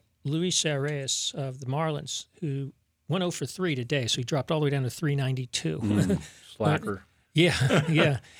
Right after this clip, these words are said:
Speaker 1: Uh, I believe he has, like, the sixth highest average at this point in the season since the great nineteen forty-one and Ted Williams and, and, and, and hitting four hundred. Um, the, is there, I,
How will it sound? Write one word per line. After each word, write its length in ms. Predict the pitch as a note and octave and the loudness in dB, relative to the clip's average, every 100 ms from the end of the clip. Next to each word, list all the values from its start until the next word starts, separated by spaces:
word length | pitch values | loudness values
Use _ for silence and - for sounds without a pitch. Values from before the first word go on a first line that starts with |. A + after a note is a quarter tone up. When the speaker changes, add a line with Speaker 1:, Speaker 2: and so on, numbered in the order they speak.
| - - | -16 -2
Speaker 1:
Uh, 60 | D3+ | 0
I 40 | D3 | 2
believe 260 | D#3+ G#3+ | 2 2
he 100 | F#3+ | 4
has, 180 | F3 C#3+ | 2 2
like, 140 | D3 C#3 | 0 0
the 100 | - | 4
sixth 380 | - F#3 - | 4 4 0
highest 360 | - D#3+ D#3 - | 2 2 2 0
average 300 | D3+ C#3+ C3 | 0 0 -2
at 80 | C3+ | -2
this 140 | D3 | -2
point 260 | - D3 C3+ | 0 0 0
in 60 | |
the 80 | C3 | 0
season 420 | - E3 C#3+ B2+ B2+ | -2 0 -2 -2 2
since 540 | - - D#3+ C#3+ - | 4 4 2 4 2
the 220 | - C#3+ - | 2 -6 -4
great 220 | - C#3+ - | -6 -4 -4
nineteen 260 | C#3 D#3 | -4 -4
forty-one 480 | - D3+ C3+ C#3 C#3 | -4 -2 -2 -2 -2
and 100 | C3+ | -4
Ted 220 | - C3+ | -6 -6
Williams 560 | C3 C#3+ D3 C3 C3 - | -2 0 0 -4 -6 -6
and, 140 | C#3 D#3+ | -8 -6
and, 220 | C#3 F#3 | -8 -6
and, 240 | D3+ C#3 - | -6 -6 -4
and 180 | C3 C3+ | -4 -2
hitting 240 | D#3+ C#3+ | -2 -2
four 260 | C3 D3 B2+ | -2 -2 -2
hundred. 360 | C#3 C#3+ B2+ - - - _ _ _ - | -2 -2 -4 -8 -20 -20 _ _ _ -2
Um, 320 | D#3 D3+ F#3 - _ _ _ _ _ _ _ | 0 0 -4 -14 _ _ _ _ _ _ _
the, 280 | F#3 G3+ - | -6 -4 -4
is 280 | G#3 G#3+ - | -4 2 2
there, 200 | G#3+ F#3+ - _ - _ _ _ _ _ _ _ _ _ _ _ _ _ _ _ - A3 | 2 -2 -4 _ -20 _ _ _ _ _ _ _ _ _ _ _ _ _ _ _ -20 -18
I, 120 | B3 | -14